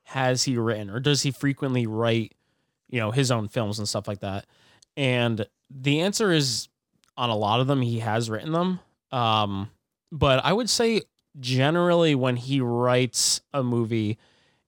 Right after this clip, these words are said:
it's one of the better ones. Now, granted, there are exceptions because he was a writer on The Ridiculous Six and, like, Sandy Wexler and Grown Ups Two. And I think, I think Jack and Jill is just the worst of all time. But he was, he,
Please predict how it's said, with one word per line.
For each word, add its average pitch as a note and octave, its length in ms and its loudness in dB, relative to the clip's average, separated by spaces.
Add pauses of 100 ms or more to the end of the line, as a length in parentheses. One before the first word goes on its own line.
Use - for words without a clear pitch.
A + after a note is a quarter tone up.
(140)
it's - 400 -4
one A#2+ 320 -4
of G#2+ 60 -4
the G#2 80 -4
better G#2 460 -6
ones. E3+ 480 -4
Now, C#3 200 4
granted, C3 300 2
there C3+ 140 2
are B2 240 4
exceptions A2 600 -4
because B2+ 340 0
he B2+ 520 0
was C#3+ 180 0
a B2 60 2
writer A#2 440 2
on A#2 180 0
The A2+ 80 -2
Ridiculous A2+ 480 -4
Six - 580 -2
and, A#2 400 0
like, G#2 160 -4
Sandy A#2 340 -2
Wexler G#2+ 420 -4
and G#2+ 120 -6
Grown G#2+ 180 -2
Ups G#2+ 200 -6
Two. G#2+ 340 -4 (720)
And G#2+ 380 -2
I C3+ 80 -2
think, C3 240 0 (120)
I D3+ 80 0
think D3+ 140 2
Jack A#2 220 0
and G#2+ 100 -6
Jill G#2 180 -4
is G#2 120 -6
just G#2 180 -6
the G2 100 -6
worst F#2+ 420 -8
of G2+ 80 -10
all G2 100 -10
time. D#3+ 360 -2 (380)
But C#3 220 2 (480)
he D3+ 120 4
was, D#3 200 2
he, E3+ 240 6